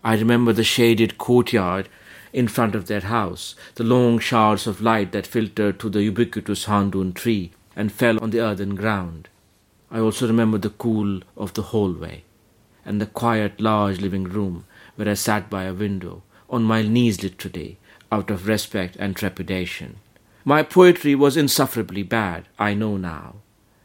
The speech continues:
but I expected the master to approve, to tell me I was good. He made gentle suggestions, islah, as it's called in our poetic tradition, marked a few lines too,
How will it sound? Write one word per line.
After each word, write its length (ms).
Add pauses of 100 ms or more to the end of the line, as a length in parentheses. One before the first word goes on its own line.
(160)
but 100
I 80
expected 480
the 80
master 460
to 140
approve, 420 (500)
to 80
tell 180
me 200
I 80
was 200
good. 300 (1800)
He 160
made 220
gentle 340
suggestions, 800 (400)
islah, 520 (600)
as 140
it's 160
called 280
in 80
our 120
poetic 360
tradition, 520 (1040)
marked 380
a 60
few 200
lines 380
too, 340